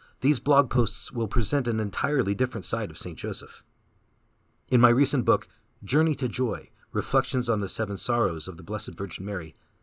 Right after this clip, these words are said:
I explored the passion of sorrow and how Mary teaches us to find fulfillment, transforming suffering and sorrow into joy.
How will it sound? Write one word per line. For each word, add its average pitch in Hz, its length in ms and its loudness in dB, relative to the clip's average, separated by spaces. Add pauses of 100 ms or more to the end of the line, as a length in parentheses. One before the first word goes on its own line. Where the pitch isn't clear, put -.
(360)
I 120 100 2
explored 143 500 0
the 110 80 -2
passion 131 440 -2
of 95 80 -4
sorrow 127 560 0 (400)
and 107 100 -4
how 147 140 2
Mary 131 300 4
teaches 104 380 -4
us 95 160 -4
to 104 80 -10
find 107 280 -2
fulfillment, 101 580 -2 (300)
transforming 120 600 0
suffering 90 640 -2
and 98 120 -6
sorrow 107 500 0 (100)
into 95 200 -8
joy. 92 380 -8